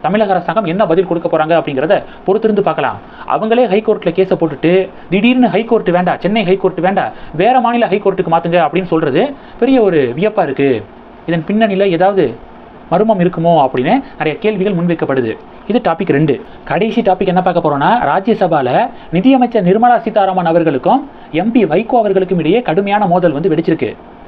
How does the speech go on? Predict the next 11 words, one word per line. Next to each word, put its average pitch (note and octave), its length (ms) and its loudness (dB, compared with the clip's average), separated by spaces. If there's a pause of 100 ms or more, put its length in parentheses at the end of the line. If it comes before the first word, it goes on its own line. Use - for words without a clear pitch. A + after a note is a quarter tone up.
(120)
எம் F#3 180 0
பி A3 140 2
வைகோ A3 340 0
அவர்கள் E3 440 0 (260)
ஒரு G#3 120 0
பாஜக G#3+ 440 2
எம் E3+ 140 -2
பியை G3+ 140 2
பார்த்து, F3 500 0 (260)
"தமிழ்நாட்டில் A#3 540 2
காலவையை F#3 580 0